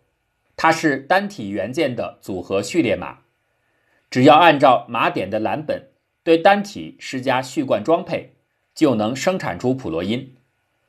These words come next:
普罗因是殖民者需要的成品，不同池袋村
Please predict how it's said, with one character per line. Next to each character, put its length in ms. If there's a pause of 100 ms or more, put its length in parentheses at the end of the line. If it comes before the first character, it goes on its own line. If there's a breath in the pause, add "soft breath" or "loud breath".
(280)
普 100
罗 160
因 320
是 160
殖 220
民 220
者 240
需 240
要 160
的 100
成 240
品， 320 (680)
不 140
同 260
池 160
袋 160
村 380